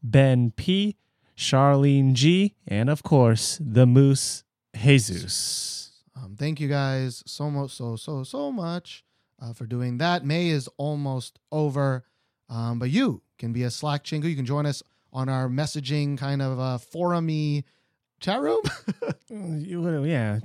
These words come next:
Speaker 1: chat, chat, chat room, talk, talk app,
Speaker 2: Talk-,
Speaker 1: application.
Speaker 2: talking, talking application. Uh, it's called Slack. We've been mentioning it for quite a long time.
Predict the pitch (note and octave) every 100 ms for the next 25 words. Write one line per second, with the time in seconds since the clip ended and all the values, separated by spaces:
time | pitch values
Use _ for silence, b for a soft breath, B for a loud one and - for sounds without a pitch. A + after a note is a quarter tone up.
0 | F#3 D3+ F3+ E3 A4 - A#4 A#4+ A4 G3
1 | G3 F#3+ F#3+ F#3+ F#3+ _ - G3 G3 F#3+
2 | G3+ _ - G#3 - G3+ - G3+ C4 A#3+
3 | C4 C#4+ C4+ B3+ B3+ B3+ B3+ G#3+ A#3+ A#3+
4 | A#3+ C#4+ A#3 _ _ D#3 D#3+ E3 - A#3
5 | - G3+ F#3 - F3+ E3+ D#3+ D3+ D#3 D3+
6 | D3+ C3+ C3+ - D3 C3+ B2+ B2 A#2+ F#3
7 | F#3